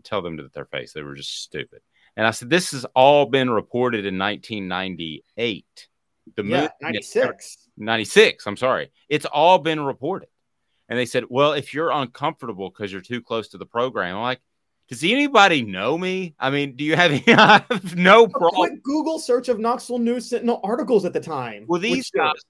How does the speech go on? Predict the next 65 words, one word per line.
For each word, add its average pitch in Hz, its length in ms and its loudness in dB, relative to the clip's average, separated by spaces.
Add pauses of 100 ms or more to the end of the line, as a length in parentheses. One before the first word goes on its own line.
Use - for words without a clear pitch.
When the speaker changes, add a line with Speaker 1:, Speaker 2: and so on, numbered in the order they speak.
Speaker 1:
these 196 220 -8
guys 185 240 -6
were 156 140 -2
all 143 260 0
in 131 200 -6
there. 120 260 -8
Well, 123 180 -6
one 214 300 -6
was 196 160 -10
stupid, 90 580 -10 (340)
just 98 220 -18
all 110 160 -6
out 101 180 -10
stupid, 85 540 -14 (480)
and 107 220 -10
he 139 160 -4
was 127 240 -6
my 104 300 -4
age, 71 340 -16
and 107 100 -12
the 117 120 -6
other 135 180 -6
guys 107 320 -6
were 101 140 -10
in 98 100 -12
their 92 120 -12
mid-twenties, 110 600 -10
so 113 160 -4
it 110 40 -8
was 98 120 -18
the 104 60 -20
first 120 300 -8
they 107 100 -8
had 90 100 -10
heard 139 240 -6
about 69 300 -14
it. - 60 -20 (720)
So 113 580 -4 (340)
it 117 140 -8
was 95 240 -10
a 104 80 -4
big 120 340 -6
monster 110 640 -4
deal 85 340 -6
to 80 80 -10
them. 82 420 -8
<laughs> 73 40 -14
Peyton 131 200 -2
Manning, 110 360 -4
oh 92 60 -10
my 104 140 -6
gosh, 107 200 -4
'cause 92 200 -16
he's 90 140 -16
still 104 160 -12
playing 90 280 -12
in 85 80 -12
the 82 60 -10
N 76 40 -12
F - 80 -12
L. 92 140 -4
Mooney, 101 380 -6
oh 113 120 -4
my 92 140 -12
gosh, 110 320 -2